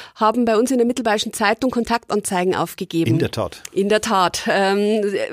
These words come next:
Speaker 1: haben sie nicht bezahlt, so kam es dann später <laughs> auf bei uns.
Speaker 2: <laughs>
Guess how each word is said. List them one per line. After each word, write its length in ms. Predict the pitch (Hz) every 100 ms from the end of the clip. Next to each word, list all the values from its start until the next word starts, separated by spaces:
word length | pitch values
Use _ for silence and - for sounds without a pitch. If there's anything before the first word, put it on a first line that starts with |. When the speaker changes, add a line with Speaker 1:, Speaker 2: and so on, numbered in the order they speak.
| 226
Speaker 1:
haben 240 | 214 240
sie 120 | 254 262
nicht 280 | 294 -
bezahlt, 580 | 277 - 254 190 226 285
so 80 | -
kam 280 | - 196 262
es 120 | 254
dann 160 | 226 220
später 400 | - 185 214 226 -
<laughs> 120 | -
auf 380 | 294 - 330 185
bei 240 | - 254
uns. 360 | 262 277 302 -
Speaker 2:
<laughs> 60 | 160